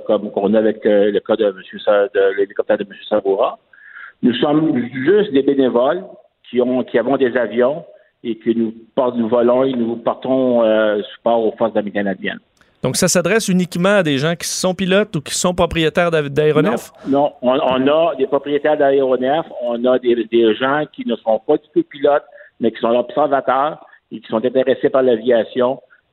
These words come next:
Speaker 1: qui rejoignent nos rangs et nous, on les entraîne et on les forme pour devenir opéra-, euh, observateurs ou membres d'équipage, là,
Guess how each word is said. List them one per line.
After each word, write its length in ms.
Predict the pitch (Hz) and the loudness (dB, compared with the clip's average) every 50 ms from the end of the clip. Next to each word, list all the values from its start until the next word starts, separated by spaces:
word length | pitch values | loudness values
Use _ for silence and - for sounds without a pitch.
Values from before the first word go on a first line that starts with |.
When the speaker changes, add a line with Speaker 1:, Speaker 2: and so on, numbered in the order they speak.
| _ - | _ -2
Speaker 1:
qui 160 | - 117 113 107 | 2 2 4 4
rejoignent 320 | 107 117 131 135 139 143 | 2 0 0 0 0 2
nos 180 | 139 139 131 123 | 2 2 2 2
rangs 220 | 120 127 135 139 139 | 2 2 2 2 2
et 100 | 131 117 | 0 0
nous, 180 | 110 113 127 | 2 2 2
on 100 | 127 123 | 2 2
les 180 | 120 120 110 110 | 2 2 0 0
entraîne 600 | 120 117 117 110 113 - 123 120 123 127 127 123 | 0 0 0 -2 -2 -2 -2 0 0 2 2 2
et 20 | |
on 100 | 120 117 | 2 2
les 200 | 113 110 110 107 | 2 2 0 0
forme 380 | 110 - 127 120 120 123 117 120 | 0 2 2 2 2 2 -2 -4
pour 140 | 123 123 120 | -4 -2 0
devenir 340 | 123 110 110 117 117 117 113 | 2 0 2 2 2 2 2
opéra-, 240 | 104 - - 110 107 | 2 0 0 0 2
euh, 1000 | 104 104 104 104 101 104 107 104 104 95 107 117 120 120 120 120 123 113 113 110 110 | 2 0 0 0 -4 -6 -8 -12 -14 -14 -16 -16 -16 -14 -12 -12 -12 -12 -12 -12 -14
observateurs 640 | - - - 131 127 120 110 107 - 120 123 120 | -8 -4 -2 -2 0 0 0 0 2 2 2 2
ou 60 | 117 110 | 2 2
membres 220 | 117 120 123 120 | 4 2 2 0
d'équipage, 500 | 117 - - - 120 117 117 117 113 101 110 | -2 -6 -2 0 0 2 2 2 2 0 0
là, 180 | 107 104 107 | 0 0 0